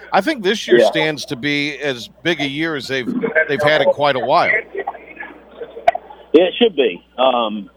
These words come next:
Speaker 2: and, and I think the weather's gonna be good tomorrow for the game. And, and, uh, of course,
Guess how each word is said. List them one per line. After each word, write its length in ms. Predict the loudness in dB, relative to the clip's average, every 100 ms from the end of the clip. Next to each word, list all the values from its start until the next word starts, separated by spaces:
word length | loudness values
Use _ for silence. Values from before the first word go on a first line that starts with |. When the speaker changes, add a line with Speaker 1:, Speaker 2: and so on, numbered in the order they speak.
| -2
Speaker 2:
and, 340 | 0 2 -2
and 160 | -2 0
I 60 | 2
think 180 | 0
the 60 | 2
weather's 340 | 2 4 2
gonna 140 | 0 0
be 120 | 4
good 260 | 4 4 2
tomorrow 440 | 0 2 2 2 -2
for 80 | -8
the 60 |
game. 440 | -4 -2 0 0 -2
And, 140 | -6 -20 _ _ _ _ -6
and, 240 | -2 2 4
uh, 160 | 2
of 60 | 2
course, 220 | 2 2